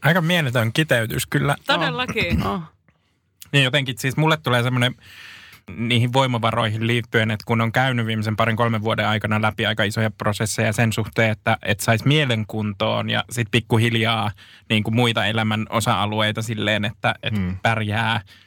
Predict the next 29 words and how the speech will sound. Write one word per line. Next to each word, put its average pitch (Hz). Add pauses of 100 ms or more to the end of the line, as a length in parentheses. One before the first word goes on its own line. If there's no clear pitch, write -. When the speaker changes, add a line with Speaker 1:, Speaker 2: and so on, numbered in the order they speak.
(140)
Speaker 1:
arjessa 135
ja 107
jaksaa 107
tehdä, 110 (100)
niin 110
nämä 113
niin 110
kuin -
kiteytyy 110
kyllä 110
kaikki 110
mulla 107
jotenkin 113
semmoiseen 117
polkuun 127
siihen, 131
että 131
miten, 120 (640)
että 131
se 156
on 127
aika 143
iso, 135 (400)
te-, 147
kiteytyksenä 147
myös 135
sellainen, 147
että 123
se -